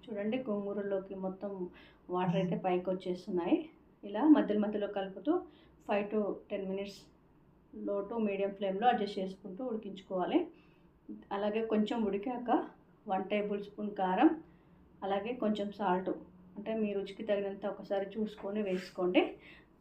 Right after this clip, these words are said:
కారం ఉప్పు వేశాక కేవలం స్టవ్ని సిమ్లో పెట్టి మాత్రమే ఉడికించుకోవాలి. ఇలా ఈ కర్రీలో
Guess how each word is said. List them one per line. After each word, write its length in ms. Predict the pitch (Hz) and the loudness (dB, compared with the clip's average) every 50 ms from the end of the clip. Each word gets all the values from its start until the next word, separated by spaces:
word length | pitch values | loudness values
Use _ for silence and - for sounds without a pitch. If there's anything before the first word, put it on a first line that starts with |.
| - - - - - - | -20 -20 -20 -10 0 4
కారం 340 | 196 175 202 214 226 220 214 | 6 6 6 6 6 4 2
ఉప్పు 240 | 190 185 190 196 202 | 2 0 -6 -6 -2
వేశాక 440 | 202 196 196 202 196 185 180 - - 277 370 - - - - - - | 0 2 2 2 2 0 0 2 4 4 4 4 2 -6 -14 -12 -4
కేవలం 400 | - 208 202 196 190 220 302 339 - - - - - - - - - - - | -2 2 2 4 8 10 10 8 8 6 -4 -14 -20 -20 -20 -20 -20 -20 -20
స్టవ్ని 420 | - - 202 208 214 214 226 220 | -12 -6 -2 0 2 2 2 2
సిమ్లో 360 | 220 - 214 202 202 202 208 | 0 0 -2 0 0 0 0
పెట్టి 240 | 202 208 190 - 196 | 0 0 -2 -4 -4
మాత్రమే 400 | 196 190 185 185 190 196 202 220 240 | -4 -2 -4 -4 -4 -4 -4 -2 -2
ఉడికించుకోవాలి. 760 | 220 202 185 185 208 202 196 - - 226 190 190 208 320 370 - - - - - - - - - - | -2 -2 -4 -4 -6 -8 -10 -8 -6 -2 0 2 2 2 0 0 -6 -18 -20 -20 -20 -20 -18 -10 -4
ఇలా 140 | 226 233 247 | 0 0 2
ఈ 120 | 262 254 - | 2 0 -2
కర్రీలో 380 | 214 220 214 214 220 233 - | -2 0 2 2 2 0 -2